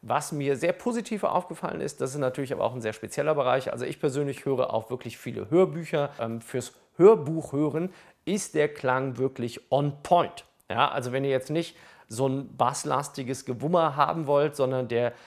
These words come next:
Klang der Stimme eures Vorlesers, äh, bei mir an der Stelle David Nathan, <laughs> äh, momentan, was ich höre, ähm, ist wirklich richtig, richtig toll. Also dafür muss ich sagen,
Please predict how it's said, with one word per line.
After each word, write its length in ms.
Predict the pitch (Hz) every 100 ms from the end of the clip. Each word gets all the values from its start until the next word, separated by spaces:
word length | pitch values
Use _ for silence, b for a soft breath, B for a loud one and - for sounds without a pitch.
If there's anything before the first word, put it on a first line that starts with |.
| B B
Klang 440 | - 131 156 185
der 100 | 147
Stimme 640 | 127 - 175 190 202 196 -
eures 460 | 123 131 127 123 123
Vorlesers, 840 | - 147 151 151 135 131 135 - -
äh, 140 | 113 117
bei 100 | 117
mir 240 | 117 127 113
an 80 |
der 80 | 117
Stelle 300 | - 120 113 B B -
David 300 | 110 123 120
Nathan, 640 | 127 - - 170 - 190 -
<laughs> 340 | - - -
äh, 140 | 135 131
momentan, 680 | 127 131 120 131 127 123 113
was 180 | 120 123
ich 140 | -
höre, 420 | 131 131 123 -
ähm, 220 | 117 117 -
ist 180 | 156 123
wirklich 460 | 170 165 135 - 151
richtig, 600 | 139 165 147 - - -
richtig 340 | 101 - -
toll. 280 | - - -
Also 200 | 117 120
dafür 300 | 143 165 180
muss 180 | 151 -
ich 100 | 139
sagen, 300 | 131 120